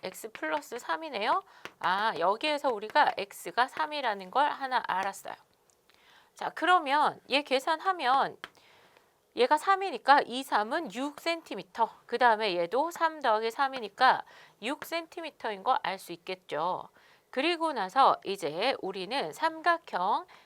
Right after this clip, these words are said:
에이비오와 삼각형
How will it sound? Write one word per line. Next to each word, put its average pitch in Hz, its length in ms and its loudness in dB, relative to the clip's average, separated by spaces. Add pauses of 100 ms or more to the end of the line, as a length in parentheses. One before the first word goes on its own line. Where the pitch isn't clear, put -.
(200)
에이비오와 220 960 2 (1900)
삼각형 269 800 2